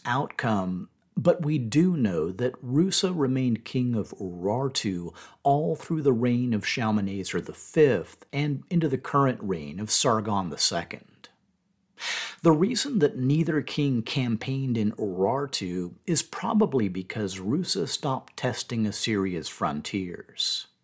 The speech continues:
Instead, he turned his attention north, to the Ararat Valley, Lake Sevan,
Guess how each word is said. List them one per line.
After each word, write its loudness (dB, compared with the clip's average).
Instead, 6
he 0
turned -2
his 0
attention 0
north, -4
to 10
the 4
Ararat 4
Valley, -2
Lake -2
Sevan, -2